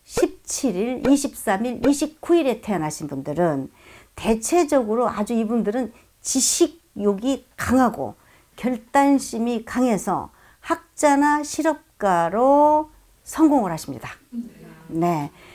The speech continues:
Speaker 1: 그 이분들은요, 이 시대의 관음보살의 화연신이에요.
Speaker 2: 네.
Speaker 1: 네. 아주 그, 그,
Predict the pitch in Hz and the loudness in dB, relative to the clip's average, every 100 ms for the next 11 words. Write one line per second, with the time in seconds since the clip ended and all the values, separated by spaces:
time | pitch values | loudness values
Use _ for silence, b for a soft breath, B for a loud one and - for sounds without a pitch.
0 | B B B B B _ 294 302 294 285 | B B B B B _ 2 4 6 6
1 | 277 233 254 330 349 254 214 196 247 156 | 4 6 6 8 6 6 2 2 0 0
2 | - 240 277 349 294 269 214 - - 262 | 0 2 4 2 4 4 2 -2 0 6
3 | 320 320 262 220 214 185 196 190 165 - | 8 6 4 0 0 -2 -2 -2 -2 -4
4 | 147 127 160 196 - 233 226 - - - | -8 -8 -8 -8 -10 -16 -16 -18 -20 -18
5 | - - 170 180 190 151 143 b b b | -18 -12 0 4 4 2 -4 b b b
6 | b b b - 302 294 294 294 254 247 | b b b 4 4 6 4 4 2 0
7 | 226 196 226 170 131 123 - _ _ _ | 0 0 0 0 -4 -8 -14 _ _ _
8 | _ - 196 175 160 143 113 | _ -6 -2 0 -2 -4 -10